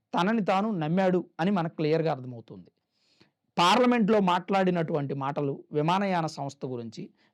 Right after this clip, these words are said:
విమానయాన శాఖ గురించి, ఆయన ఇచ్చినటువంటి ప్రసంగానికి అక్కడున్నటువంటి బీజేపీ పార్టీ నేతలంతా కూడా ఫిదా అయ్యారు ఒక రకంగా. ఎందుకంటే,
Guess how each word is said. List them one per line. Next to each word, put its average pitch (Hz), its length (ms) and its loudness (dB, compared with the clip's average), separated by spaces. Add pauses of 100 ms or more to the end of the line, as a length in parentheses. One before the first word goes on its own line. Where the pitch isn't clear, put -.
విమానయాన 170 540 2
శాఖ 143 360 -6
గురించి, 120 520 -8 (1300)
ఆయన 202 240 4
ఇచ్చినటువంటి 190 840 2 (100)
ప్రసంగానికి 156 720 -2 (160)
అక్కడున్నటువంటి 165 840 -2
బీజేపీ 175 480 0
పార్టీ 143 340 -4
నేతలంతా 131 540 -6
కూడా 113 260 -10
ఫిదా 147 300 0
అయ్యారు 104 320 -8
ఒక 123 180 -8
రకంగా. 120 400 -8 (480)
ఎందుకంటే, 196 640 2